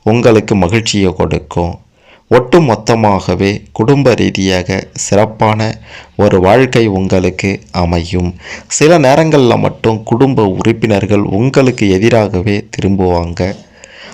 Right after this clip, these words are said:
அந்த மாதிரியான நேரத்துல சற்று கவனமாக இருக்க வேண்டும். வீண் பேச்சு, வீண் பிடிவாதம், இதையெல்லாம்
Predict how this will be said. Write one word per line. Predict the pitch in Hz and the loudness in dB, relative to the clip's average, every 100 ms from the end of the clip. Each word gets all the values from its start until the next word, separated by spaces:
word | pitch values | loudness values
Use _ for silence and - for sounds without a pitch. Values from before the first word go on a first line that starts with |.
| - | -2
அந்த | 104 147 | 0 2
மாதிரியான | 170 156 135 120 113 104 | 4 4 4 4 4 2
நேரத்துல | 101 107 107 107 107 | 0 -2 -2 -2 -2
சற்று | - - - 113 110 110 | -2 -4 -2 -2 -2 -2
கவனமாக | 95 101 104 101 90 95 | 0 2 0 0 -2 -2
இருக்க | 90 92 95 90 | -2 -2 -2 -2
வேண்டும். | 87 87 87 95 101 _ - - - | -2 -4 -4 -4 -6 _ -20 -20 -8
வீண் | 107 139 156 151 | 2 4 2 0
பேச்சு, | 107 101 101 - 110 113 - _ - - _ _ _ | 0 0 -2 -6 -6 -8 -18 _ -20 -20 _ _ _
வீண் | 98 143 147 113 | 2 4 4 0
பிடிவாதம், | 104 110 110 107 98 107 - | 0 0 0 0 0 -4 -4
இதையெல்லாம் | 95 92 92 90 95 | -2 0 0 0 0